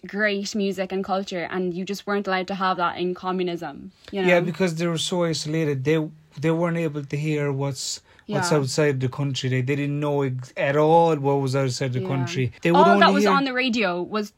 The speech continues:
Speaker 1: like, patriotic tunes and
Speaker 2: Yes, I mean, all they heard was just, like, you know, songs from their own language, let's say.
Speaker 1: Yeah.
Speaker 2: And there was no art, I mean, foreign artist or whatever, or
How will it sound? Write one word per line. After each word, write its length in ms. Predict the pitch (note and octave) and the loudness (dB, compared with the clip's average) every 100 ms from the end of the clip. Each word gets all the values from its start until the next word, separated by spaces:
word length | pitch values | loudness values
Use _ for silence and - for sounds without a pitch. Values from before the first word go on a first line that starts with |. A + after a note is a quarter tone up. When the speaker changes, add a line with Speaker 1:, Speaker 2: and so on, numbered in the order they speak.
| _ | _
Speaker 1:
like, 200 | G#3 G3+ | -2 -2
patriotic 600 | - A#3+ A3 A#3+ G#3+ G#3 G3+ _ _ _ | -4 -8 -2 2 4 2 -4 _ _ _
tunes 640 | - A3 G3 F#3 F3+ F#3+ G3 | -2 2 2 0 -4 -6 -4
and 220 | G3+ G3 | 0 4
Speaker 2:
Yes, 520 | F3 G#3+ D3+ - - | 6 6 6 2 -4
I 100 | C3+ | -2
mean, 360 | E3+ F#3 F#3 D#3+ | 0 2 0 2
all 160 | G3 G#3+ | 4 4
they 120 | F#3+ | 4
heard 320 | F#3+ G#3 F#3+ | 4 4 2
was 200 | E3+ E3 | 0 0
just, 300 | E3 F3+ - | -2 -2 2
like, 380 | F3 E3 D#3 D#3 | 4 4 2 -4
you 80 | F#3 | -2
know, 180 | D3+ E3 | 0 0
songs 460 | D#3+ F#3 E3 D#3+ | 0 2 2 2
from 240 | D#3 D#3+ D3 | 0 -2 0
their 120 | D3+ | 2
own 220 | D#3+ D3+ | 2 2
language, 380 | D3+ E3+ D#3 C3+ | 2 0 0 0
let's 200 | C3 C3 | 0 -2
say. 300 | - C3+ D3 | -2 0 0
Speaker 1:
Yeah. 280 | F3+ E3+ F3 F#3 | -2 -6 -8 -2
Speaker 2:
And 280 | D3 D3+ | 0 2
there 120 | C3+ D#3+ | 2 4
was 260 | D3+ C#3 | 2 0
no 520 | D#3+ E3 E3 D#3 D#3 - | 0 2 2 2 0 0
art, 320 | E3+ D#3+ E3+ | 2 4 2
I 120 | E3 | 0
mean, 200 | E3 D#3+ | -2 -2
foreign 440 | D3+ - E3+ E3 E3 | -4 -2 0 0 0
artist 580 | E3 D#3+ D#3 D#3+ D3 D#3 | 0 0 -2 -4 -2 -2
or 60 | |
whatever, 420 | C#3 C#3+ D#3 D3+ | 0 2 2 2
or 160 | E3 D3 | 0 -2